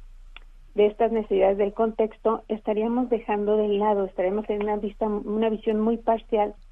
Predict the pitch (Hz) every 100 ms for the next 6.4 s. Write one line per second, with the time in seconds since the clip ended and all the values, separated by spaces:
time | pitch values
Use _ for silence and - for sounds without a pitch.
0 | - - 190 196 196 202 202 196 190 214
1 | 214 220 214 220 220 240 - - - -
2 | 202 196 190 196 - 196 202 220 220 233
3 | 226 214 214 208 196 185 190 196 202 208
4 | 214 - 240 247 247 196 - - - -
5 | - 202 220 240 240 311 269 233 - 190
6 | 202 202 226